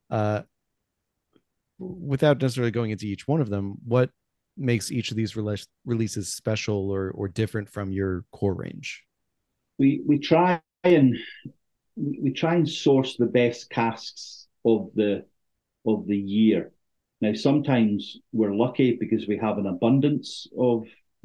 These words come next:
Speaker 2: great casks. Um, and in the past, I think we have done two releases for calendar year, um, or over, over a twelve-month period.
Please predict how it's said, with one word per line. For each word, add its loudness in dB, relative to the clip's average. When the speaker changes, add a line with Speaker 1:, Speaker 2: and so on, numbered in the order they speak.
Speaker 2:
great 2
casks. -2
Um, 0
and 0
in -2
the -4
past, -2
I -4
think 0
we -2
have -4
done -2
two 2
releases 0
for 0
calendar -4
year, -6
um, -4
or 0
over, 0
over 0
a -6
twelve-month -6
period. -6